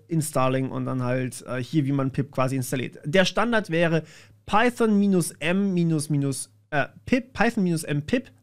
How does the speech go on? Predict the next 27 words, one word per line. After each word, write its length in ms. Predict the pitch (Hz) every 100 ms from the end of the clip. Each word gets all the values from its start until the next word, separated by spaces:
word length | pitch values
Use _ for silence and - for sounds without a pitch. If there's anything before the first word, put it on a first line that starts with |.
| _
minus 260 | 151 151 143
minus 220 | 143 127
Version, 340 | 147 208 226 - -
um 140 | - 190
zu 80 | 185
überprüfen, 460 | 175 - 196 190
ob 280 | - 147 -
pip 200 | - 214
installiert 440 | 175 151 - 185 180
ist, 100 | -
beziehungsweise 480 | 147 170 160 156
unter 340 | 147 151 139 127 - - -
Windows 480 | 143 233 254 208 190
könnt 200 | 202 185
ihr 100 | 175
das 160 | 151
Ganze 240 | 151 151 -
auch 100 | 127
mit 240 | 147 -
py 460 | - - 170 214 214
minus 400 | 170 156 147 -
M 460 | 143 143 147 147
pip 440 | - - 170 175 170
minus 320 | 160 165 151
minus 260 | 156 151 151
Version 340 | 143 151 160
machen. 260 | 160 -